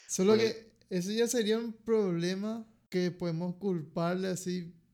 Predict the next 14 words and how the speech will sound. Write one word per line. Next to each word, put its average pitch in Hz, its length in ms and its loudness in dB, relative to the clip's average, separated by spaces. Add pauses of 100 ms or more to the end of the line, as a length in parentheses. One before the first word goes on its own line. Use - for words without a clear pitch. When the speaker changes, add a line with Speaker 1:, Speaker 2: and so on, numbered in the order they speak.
(220)
Speaker 1:
o 170 60 -10
sea, 160 440 -6
a 165 160 -6
alguien 170 260 -6
externo. 156 640 -6 (100)
No 160 140 -10
sería 170 600 -4 (840)
Speaker 2:
Claro, 170 320 6
no, 120 260 -2
eh, - 80 -6 (340)
o 139 80 -6
sea, 127 280 0
yo 185 640 2 (440)
hablo 139 1500 0